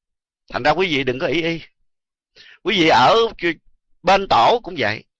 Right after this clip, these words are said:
hay là quý vị gần ở bên sát bên tổ, phục dịch đầy đủ, quý vị nghĩa là làm những điều mà tốt đẹp, nhưng mà quý vị cũng phải ráng tu.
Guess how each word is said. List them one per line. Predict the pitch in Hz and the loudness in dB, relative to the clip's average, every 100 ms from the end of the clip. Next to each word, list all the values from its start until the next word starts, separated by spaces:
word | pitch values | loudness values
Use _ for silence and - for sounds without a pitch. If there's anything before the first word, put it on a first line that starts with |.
| _ _ | _ _
hay | - 160 165 | -8 0 2
là | |
quý | 117 160 | 0 -2
vị | 143 127 139 - - - - | -4 -2 -4 -8 -16 -20 -20
gần | - 120 151 151 151 | -18 -2 0 0 2
ở | 143 | 2
bên | 180 185 160 | 2 0 0
sát | 233 233 | 0 0
bên | 180 165 | -2 0
tổ, | - 170 196 | 2 0 0
phục | 147 - | -4 -4
dịch | 147 - | -4 -4
đầy | - 131 120 | 0 0 0
đủ, | 113 147 214 | 0 -2 -2
quý | 214 185 | -4 -2
vị | 127 131 | 0 0
nghĩa | 165 | 0
là | 151 117 110 - - - | 2 2 0 -8 -20 -6
làm | 123 127 123 | 0 0 0
những | 139 214 | -6 -2
điều | 147 127 | 0 0
mà | 120 110 104 - | 0 0 0 -2
tốt | 233 131 | -4 -2
đẹp, | 110 - | -4 -4
nhưng | 139 143 | -8 -6
mà | 113 | -6
quý | 113 143 | -6 -6
vị | 117 - | -8 -8
cũng | 120 | -12
phải | 110 104 | -10 -8
ráng | 123 147 | -6 -8
tu. | 135 | -12